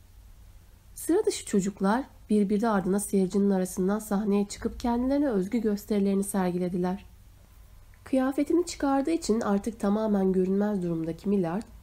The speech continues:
cam şişeleri havaya fırlatıp tuttu. Kurşun ayakkabılarını çıkaran Olive paralel barda yer çekimine karşı koyan bir jimnastik gösterisi yaptı. Ateş yutan Emma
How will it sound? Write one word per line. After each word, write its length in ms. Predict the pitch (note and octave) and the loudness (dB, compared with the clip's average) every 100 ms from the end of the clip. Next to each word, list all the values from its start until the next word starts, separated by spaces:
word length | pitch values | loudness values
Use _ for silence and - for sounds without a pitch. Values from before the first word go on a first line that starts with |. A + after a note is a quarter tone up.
| - - | -20 -6
cam 240 | A3 A3 | -2 -2
şişeleri 420 | G#3+ - E3+ F#3 | -4 -4 -2 0
havaya 340 | G#3 G3 F3+ F#3 | 0 -2 0 -2
fırlatıp 460 | - E3 D#3+ G3+ | -2 -6 -6 -10
tuttu. 400 | - F#3+ - E3 E3+ - - - - - - - - - | -12 -16 -12 -12 -12 -18 -20 -20 -20 -20 -20 -20 -20 -6
Kurşun 300 | C4 B3 F4+ | -2 2 2
ayakkabılarını 680 | E4+ A3+ G#3+ G3+ G3+ G3+ A3+ | 2 2 0 0 2 2 -2
çıkaran 420 | - F#3+ F3 E3+ | -4 -2 0 0
Olive 320 | G3+ F#3+ F#3+ - - - - | 0 2 0 -4 -18 -20 -4
paralel 440 | A#3+ B3 C#4 C4+ | 0 2 0 2
barda 260 | F#3+ F3 G3 | 2 0 0
yer 260 | G#3+ A3 | 0 -2
çekimine 420 | A3 G3 G#3 G3 G3 | -2 -4 0 0 0
karşı 360 | F3+ E3+ - | -2 -4 -4
koyan 280 | - F#3+ G3+ | -4 0 2
bir 160 | G3 F#3 | 2 0
jimnastik 540 | F#3 F#3 F3+ - G3+ | 0 0 -2 -6 -6
gösterisi 560 | F3+ F3+ - F3+ F3 F#3 | -4 -2 -2 -4 -2 -4
yaptı. 360 | E3+ - - G3+ - - - - - - - - | -4 -8 -14 -16 -18 -20 -20 -20 -20 -20 -20 -6
Ateş 360 | B3 A#3+ G4 - | -4 0 0 0
yutan 260 | A#3+ G3 F3 | 0 2 4
Emma 420 | F3 F3+ G#3+ | 2 0 0